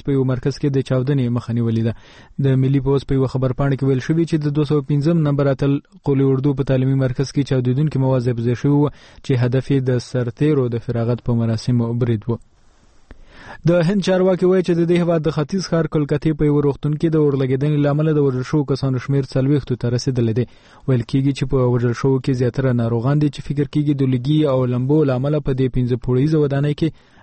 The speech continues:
راګیر شوي وو. دا یو شخصي روغتون دی چې نن سهار وختي لومړی په هغه برخه کې اور لګېدلی و چې تر ځمکې لاندې ده. دا په سمدستي توګه نه ده څرګنده چې د اور د لګېدو لامل څه و.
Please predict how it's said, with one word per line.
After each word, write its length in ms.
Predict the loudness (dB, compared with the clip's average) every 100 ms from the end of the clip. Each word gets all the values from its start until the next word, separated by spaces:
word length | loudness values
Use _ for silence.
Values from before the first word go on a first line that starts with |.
| -4 0
راګیر 280 | 2 2 0 0
شوي 220 | -2 0
وو. 140 | 0 -2 -10 -20 -4
دا 140 | 0 2 2
یو 280 | 2 2 2
شخصي 400 | -2 -6 -2 0 2
روغتون 320 | 0 -2 -2 0
دی 120 | 0
چې 80 | 0
نن 160 | 0
سهار 280 | 0 0 0
وختي 300 | -2 0 0
لومړی 300 | 2 2 2 0
په 40 | 0
هغه 140 | 0 0
برخه 280 | 0 0 0
کې 100 | 2
اور 180 | 2 2
لګېدلی 380 | 2 2 2 2
و 80 | 0 -2 -16 -14 -4
چې 80 | -2
تر 160 | 0 2
ځمکې 360 | 2 0 0 0 0
لاندې 260 | 0 0 -4
ده. 80 | -6 -6
دا 180 | -2 0
په 180 | 0 -2
سمدستي 460 | 0 0 -2 -4 0
توګه 140 | 2 2
نه 120 | 2
ده 140 | 2
څرګنده 400 | 0 0 0 0 0
چې 60 |
د 100 | 0
اور 220 | 2 4 2
د 80 | 0
لګېدو 380 | 0 0 2 2
لامل 360 | 2 0 0 -2
څه 160 | -2
و. 180 | -2 -2